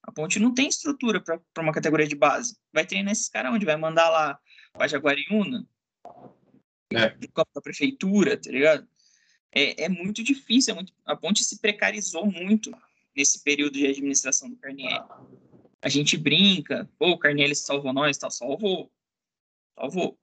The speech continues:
Speaker 1: Noventa e seis, quando ele assumiu, a Ponte tava caindo pra Série C, é, tava leiloando o sofá pra pagar dívida, é, não tinha time de futebol, não tinha, a, a Ponte tava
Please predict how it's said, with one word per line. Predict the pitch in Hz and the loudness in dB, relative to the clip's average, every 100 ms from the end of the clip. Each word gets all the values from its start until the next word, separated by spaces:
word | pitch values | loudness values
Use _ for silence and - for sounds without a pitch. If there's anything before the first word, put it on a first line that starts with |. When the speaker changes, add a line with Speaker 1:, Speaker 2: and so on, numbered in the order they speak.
| _ _ | _ _
Speaker 1:
Noventa | 117 123 127 | -2 2 2
e | 120 | 2
seis, | - 135 | 2 0
quando | 143 139 | -2 -4
ele | 135 | -4
assumiu, | 127 127 123 151 180 | -4 -8 -6 -6 -4
a | |
Ponte | - 139 143 | -8 -8 -8
tava | - 135 131 127 - _ _ _ _ - | 0 2 2 0 -10 _ _ _ _ -2
caindo | 131 127 185 | 2 2 0
pra | 180 | -2
Série | 151 131 | -2 -4
C, | - 135 151 208 _ _ _ _ _ - | -4 -2 -4 -4 _ _ _ _ _ -4
é, | 143 139 | 0 0
tava | 139 143 143 | 0 0 2
leiloando | 147 147 147 156 180 | 2 4 4 2 0
o | |
sofá | - 151 - 139 139 | -2 -6 -2 -2 -2
pra | 165 | -4
pagar | - 131 123 | -4 -2 -2
dívida, | 139 151 208 208 226 233 _ _ - - | -2 0 0 2 0 0 _ _ -20 -6
é, | - 139 - | 0 2 0
não | 151 160 | -8 -8
tinha | 127 175 160 139 110 - - | -6 0 0 0 -6 -14 -10
time | - 156 | -4 -2
de | 147 | -2
futebol, | - - - 131 151 190 202 202 208 _ | -4 -10 -2 2 4 4 2 -2 -12 _
não | 143 | -8
tinha, | 143 - | -6 -6
a, | 123 127 - | -8 -10 -10
a | 139 | -10
Ponte | 131 - | -6 -2
tava | 147 160 226 269 | 0 0 -2 -4